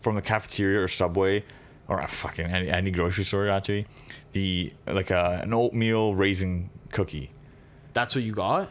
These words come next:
Speaker 1: Yeah, 'cause it's got, like, like, that spice, whatever they, what is that spice? I don't know. Is it cinnamon
Speaker 2: Like
Speaker 1: they do?
Speaker 2: cinnamon?
Speaker 1: It's got that, like,
Speaker 2: Like
Speaker 1: baking
Speaker 2: cloves?
Speaker 1: spice. Yeah, it's got that baking spice, but it's got the raisin too.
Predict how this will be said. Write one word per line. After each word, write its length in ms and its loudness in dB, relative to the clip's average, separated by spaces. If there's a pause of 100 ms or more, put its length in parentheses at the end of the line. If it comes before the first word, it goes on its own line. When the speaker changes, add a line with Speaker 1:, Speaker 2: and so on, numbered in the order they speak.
(120)
Speaker 1:
Yeah, 200 4
'cause 160 0
it's 160 2
got, 180 2
like, 260 0 (380)
like, 200 -2 (160)
that 260 0
spice, 460 2
whatever 220 2
they, 120 0
what 160 2
is 100 2
that 140 2
spice? 240 0
I 60 0
don't 80 0
know. 80 0
Is 100 -2
it 60 0
cinnamon 420 0
Speaker 2:
Like 120 2
Speaker 1:
they 80 -2
do? 120 0
Speaker 2:
cinnamon? 500 0 (100)
Speaker 1:
It's 120 0
got 140 2
that, 100 4
like, 160 2
Speaker 2:
Like 80 0
Speaker 1:
baking 240 4
Speaker 2:
cloves? 180 2
Speaker 1:
spice. 480 2
Yeah, 260 4
it's 120 -4
got 120 0
that 200 0
baking 320 2
spice, 360 0
but 80 -6
it's 80 0
got 160 -2
the 80 0
raisin 480 0
too. 360 -2